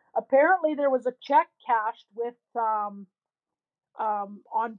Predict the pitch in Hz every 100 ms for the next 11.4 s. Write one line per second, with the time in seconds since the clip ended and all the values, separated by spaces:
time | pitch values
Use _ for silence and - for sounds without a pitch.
0 | - 247 254 254 254 208 196 214 247 302
1 | - 285 370 - - - - _ _ _
2 | _ _ _ _ - 262 254 262 262 -
3 | - 254 240 233 226 226 214 208 - 277
4 | - 247 262 294 - 320 311 - 240 269
5 | 254 254 262 233 226 208 - 240 240 -
6 | - 233 - 254 247 240 233 226 220 -
7 | _ _ _ 254 214 294 359 - 349 339
8 | 311 277 294 285 262 233 240 262 269 277
9 | 277 269 254 233 220 214 185 247 247 240
10 | 247 - 240 233 220 - 214 220 - -
11 | 214 - 220 254